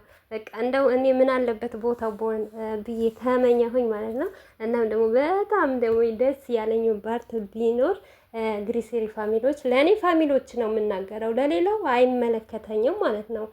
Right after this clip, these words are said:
ሳይጠሯችሁ አቤት አትበሉ። አንዳንዳችሁ ባካችሁ በፈጠራችሁ ማለት ነው። እኔ ደስታዬም ሆነ ሀዘኔም ሆነ ለግሬሰሪ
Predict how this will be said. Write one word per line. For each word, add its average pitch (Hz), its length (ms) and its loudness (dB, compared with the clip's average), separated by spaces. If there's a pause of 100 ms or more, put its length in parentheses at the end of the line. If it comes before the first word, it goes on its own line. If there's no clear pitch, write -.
(260)
ሳይጠሯችሁ 294 760 0
አቤት 370 340 2
አትበሉ። 202 500 -6
አንዳንዳችሁ 220 640 -2
ባካችሁ 262 420 -6
በፈጠራችሁ 277 760 0
ማለት 214 260 -4
ነው። 220 120 -6
እኔ 370 120 6 (420)
ደስታዬም 330 480 4
ሆነ 349 200 2
ሀዘኔም 302 560 2
ሆነ 320 220 4 (360)
ለግሬሰሪ 247 640 -2